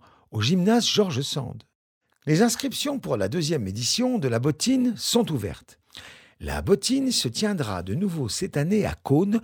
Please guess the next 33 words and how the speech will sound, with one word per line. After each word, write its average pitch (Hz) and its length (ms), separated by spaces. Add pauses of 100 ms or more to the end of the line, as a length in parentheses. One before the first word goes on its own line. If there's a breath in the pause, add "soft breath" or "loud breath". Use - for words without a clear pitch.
(280 loud breath)
le 101 80
samedi 190 420
vingt-deux 135 300
septembre. - 680 (280 loud breath)
Les 120 160
inscriptions 214 560
sont 156 200
donc 160 320
d'ores 190 340
et 196 40
déjà 143 320
ouvertes. 101 480 (380 loud breath)
Rendez-vous 151 420
directement 147 720
à - 80
la 87 140
mairie 202 460 (100)
de - 80
huit 98 180
heures 98 140
trente 120 300
à 82 60
douze 98 280
heures 110 240 (320 loud breath)
et - 80
de 80 80
treize 92 260
heures - 140
trente 113 300
à - 40
dix-sept - 420
heures 135 120
trente - 340